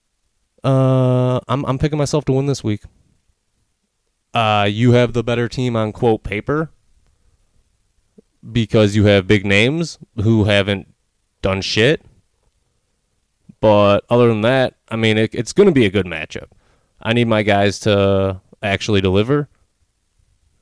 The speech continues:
and I need your guys to not deliver.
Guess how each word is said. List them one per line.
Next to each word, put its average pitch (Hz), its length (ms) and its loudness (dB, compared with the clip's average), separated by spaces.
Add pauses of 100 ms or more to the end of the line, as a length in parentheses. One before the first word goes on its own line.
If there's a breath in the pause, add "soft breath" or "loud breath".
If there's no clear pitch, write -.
and 110 840 2
I 107 120 -2
need 117 180 -2
your 117 100 0
guys 120 320 2
to - 80 -6
not 120 220 -2
deliver. 90 460 -10